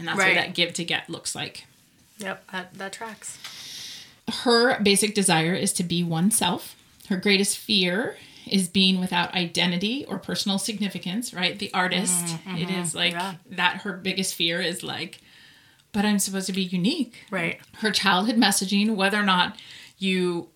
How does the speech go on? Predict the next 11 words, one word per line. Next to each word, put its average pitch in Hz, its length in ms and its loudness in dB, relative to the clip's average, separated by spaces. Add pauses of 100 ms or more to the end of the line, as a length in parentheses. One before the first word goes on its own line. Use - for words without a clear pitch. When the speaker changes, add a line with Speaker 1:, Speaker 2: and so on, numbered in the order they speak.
(120)
Speaker 1:
said 185 280 4
it 214 160 0
or 185 100 0
didn't, 180 400 -2
this 185 160 -4
is 175 180 -4
what 180 220 -4
she 170 560 -2 (160)
heard, 180 680 -8 (100)
Speaker 2:
Mm-hmm. 165 220 -2 (280)
Speaker 1:
um, 175 300 0